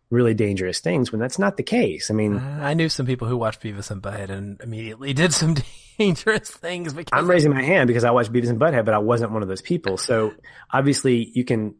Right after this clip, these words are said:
Speaker 1: probably take a straw poll and
Speaker 2: I
Speaker 1: you
Speaker 2: know.
Speaker 1: get fifty fifty. I think, uh, my point being, I think it's more related to what's going on in that person in general, and that movies give that person an excuse to do what they do because they see other people doing it.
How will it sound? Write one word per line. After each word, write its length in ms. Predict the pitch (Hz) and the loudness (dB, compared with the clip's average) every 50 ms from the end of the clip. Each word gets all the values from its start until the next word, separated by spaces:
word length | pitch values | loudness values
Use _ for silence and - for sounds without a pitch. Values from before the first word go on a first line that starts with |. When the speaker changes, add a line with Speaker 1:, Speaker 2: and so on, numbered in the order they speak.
| _ | _
Speaker 1:
probably 260 | - - 139 127 127 120 | -2 -2 0 0 0 0
take 180 | - 123 - | 0 -2 -2
a 60 | 104 | -2
straw 320 | - - - 131 120 110 104 | -6 -2 0 2 2 2 2
poll 540 | - - 147 156 139 117 107 107 - - _ | 0 0 2 2 4 4 2 0 -2 -4 _
and 160 | 110 110 104 | -4 -2 0
Speaker 2:
I 60 | 104 107 | 0 0
Speaker 1:
you 60 | 107 | 0
Speaker 2:
know. 120 | 101 - | -2 -4
Speaker 1:
get 300 | - 110 104 92 - - _ _ | -4 -4 -4 -4 -8 -12 _ _
fifty 260 | - 139 120 - 117 104 | -2 -2 -2 0 -4 -4
fifty. 500 | - 131 139 139 - 107 85 85 - - - - - - - - - - - _ _ _ _ | -2 -2 -2 -2 -4 -6 -8 -8 -10 -16 -20 -20 -20 -20 -20 -20 -20 -20 -20 _ _ _ _
I 120 | - 131 135 | 0 0 2
think, 260 | 143 139 123 - - | 2 2 0 0 -4
uh, 80 | 147 - - | -6 -6 -6
my 220 | 120 120 127 120 | -4 -4 -4 -2
point 180 | - 147 139 117 | 0 0 0 2
being, 160 | 113 110 104 | 0 0 0
I 40 | 101 | -2
think 180 | - 120 107 107 | -2 -2 -2 -2
it's 120 | - - | -2 -2
more 600 | 113 110 113 113 117 117 113 107 104 98 92 - - - - - _ _ _ _ _ _ _ _ _ _ _ _ _ | -2 0 0 0 2 2 2 2 2 0 -2 -6 -14 -20 -20 -20 _ _ _ _ _ _ _ _ _ _ _ _ _
related 500 | 135 117 117 107 117 117 110 107 104 - | -4 -2 0 0 2 2 0 0 -2 -4
to 360 | - - - 110 104 101 101 | -4 -2 0 0 0 0 -2
what's 360 | 87 87 104 101 117 110 - | -4 -6 -4 -4 -2 -2 0
going 240 | - 123 113 104 104 | 0 0 2 2 0
on 140 | 104 101 98 | 0 0 0
in 80 | 95 | 0
that 140 | 95 92 - | 0 -2 -2
person 260 | - 104 92 - 95 | -2 -4 -4 -4 -4
in 140 | 90 92 90 - | -4 -4 -6 -4
general, 560 | 107 110 104 98 92 85 76 67 85 95 - - - | -2 -2 -2 -2 -2 -4 -8 -8 -10 -12 -14 -8 -4
and 180 | 113 107 101 101 | -2 0 2 2
that 200 | 98 98 85 104 | 2 2 2 2
movies 320 | 113 113 113 107 101 - | 2 2 2 2 0 0
give 220 | - 113 101 92 98 | 0 0 0 0 0
that 160 | 98 87 - | -2 -2 -2
person 500 | - 107 98 - - 98 95 95 82 - _ _ _ _ _ _ _ _ - | -2 -2 -2 0 -2 -2 -2 -4 -4 -6 _ _ _ _ _ _ _ _ -4
an 80 | 107 | -4
excuse 540 | 98 92 - - - - - 123 113 104 - | -2 0 0 0 0 2 2 2 2 2 0
to 80 | - 95 | -2 -2
do 100 | 101 95 | 0 0
what 140 | 95 92 | 0 -2
they 140 | - 85 87 | -2 -6 -4
do 340 | 87 - 107 98 87 85 87 | -2 -2 -2 -2 -2 -2 -4
because 300 | 90 98 - - 92 87 | -6 -6 -4 -4 -2 -2
they 100 | 92 92 | -2 -2
see 220 | - - 104 92 | -2 -2 0 -2
other 160 | 87 90 90 - | 0 -2 -4 -4
people 260 | - 92 - - 92 | -4 -6 -6 -8 -8
doing 320 | - 87 85 87 82 - | -8 -6 -6 -6 -8 -10
it. 180 | - 65 - | -12 -14 -14